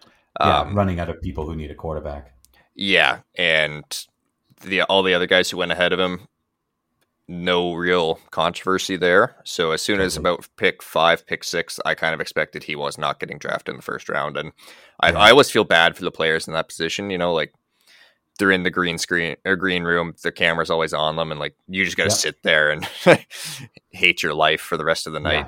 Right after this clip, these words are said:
Speaker 1: Yeah.
Speaker 2: And
Speaker 1: Be really
Speaker 2: but
Speaker 1: tough.
Speaker 2: Yeah, so sucks that he had to go through that with all the,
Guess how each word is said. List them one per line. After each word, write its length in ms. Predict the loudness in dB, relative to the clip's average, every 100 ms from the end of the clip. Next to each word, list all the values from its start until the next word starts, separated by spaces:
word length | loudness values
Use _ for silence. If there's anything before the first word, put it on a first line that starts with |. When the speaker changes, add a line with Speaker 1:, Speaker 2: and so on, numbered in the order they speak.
| -10
Speaker 1:
Yeah. 60 |
Speaker 2:
And 120 | -14 -16 _ _ _ _ -8
Speaker 1:
Be 100 | -4
really 180 | -2 -4
Speaker 2:
but 100 | -2
Speaker 1:
tough. 360 | -6 -6 -14 _ _ _ _ _ _ 0
Speaker 2:
Yeah, 360 | 6 8 8
so 420 | 4 2 4 4 _ _
sucks 380 | -2 6 6 6
that 220 | 2 2 2 _ _
he 160 | 2
had 180 | 4 4
to 60 | 2
go 100 | 0
through 240 | 2 4
that 320 | 8 8 6
with 240 | 0 -2 2
all 200 | 2 4
the, 280 | 2 0